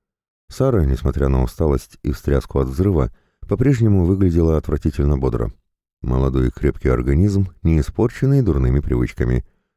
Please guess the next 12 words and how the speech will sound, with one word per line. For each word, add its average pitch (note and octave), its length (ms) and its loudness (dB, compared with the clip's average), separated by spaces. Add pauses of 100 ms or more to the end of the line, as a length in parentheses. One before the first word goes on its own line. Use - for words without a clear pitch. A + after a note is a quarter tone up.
(220)
Куда G2+ 240 0
деваться? A2+ 460 -2 (800)
Иран C#2 300 2
вздохнул, E2+ 640 0 (120)
пожал D2 280 -2
плечами. A#1+ 500 -2 (680)
«Искать D2 380 -2
систему F2+ 520 0
аварийного D2+ 600 2
открывания D#2 640 0
нет D2+ 180 2
смысла. B1+ 460 -2